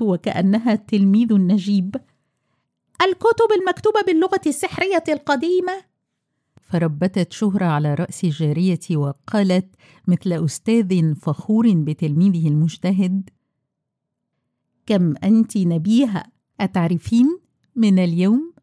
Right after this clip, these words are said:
سيصبح اسمك نبيهة، وأنا أمركن جميعًا أن تطلقوا عليها هذا الاسم من الآن فصاعدًا." كانت تطلق تلك الحكايات بربطة جأش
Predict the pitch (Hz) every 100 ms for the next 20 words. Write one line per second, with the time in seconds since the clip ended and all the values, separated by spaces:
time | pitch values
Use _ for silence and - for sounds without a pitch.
0 | _ - - 220 190 202 196 196 - 196
1 | 170 214 - 233 240 - 226 208 180 220
2 | 294 220 262 - _ _ _ - 220 254
3 | 240 - 285 349 294 285 277 - - 320
4 | 320 285 277 302 190 - 202 208 220 214
5 | 240 - 233 196 226 220 220 226 208 196
6 | 202 - - - - 196 202 226 226 170
7 | 220 233 240 233 226 - 208 185 185 165
8 | - - - _ _ _ - 220 208 285
9 | - 269 - 269 233 190 214 220 - 208
10 | - 208 - 170 180 202 214 175 170 196
11 | 175 202 202 180 180 156 175 185 -